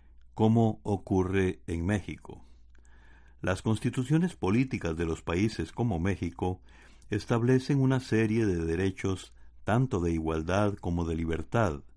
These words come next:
Los derechos de igualdad son aquellos que tienen todas las personas a ser reconocidas como iguales ante la ley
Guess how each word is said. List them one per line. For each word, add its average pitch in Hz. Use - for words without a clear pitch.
Los 98
derechos 104
de 101
igualdad 92
son 101
aquellos 104
que 92
tienen 104
todas 135
las 98
personas 101
a 78
ser 98
reconocidas 98
como 82
iguales 90
ante 80
la 78
ley 107